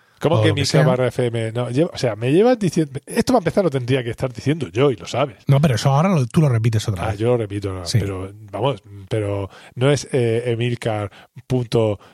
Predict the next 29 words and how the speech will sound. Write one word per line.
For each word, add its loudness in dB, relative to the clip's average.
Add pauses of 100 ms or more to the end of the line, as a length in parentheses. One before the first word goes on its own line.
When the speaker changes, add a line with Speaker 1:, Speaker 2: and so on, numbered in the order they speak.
(140)
Speaker 1:
bueno, -8 (300)
eh, 4
Speaker 2:
F 2
M. 4
Speaker 1:
colegas 2
punto 2
social. 2 (280)
Speaker 2:
No, 2
Speaker 1:
Punto 4
Speaker 2:
eso 2
ahora 4
después 2
lo 2
digo. 0
Speaker 1:
Ah, -6
eso, 0
eso, 0
Speaker 2:
Es 2
Speaker 1:
eso 6
viene 2
ahora. 6
Speaker 2:
emilcar 4
punto 4
F 2
M 4
barra 4
Discord. 0 (400)
Speaker 1:
Ah, -14 (140)
vale. -16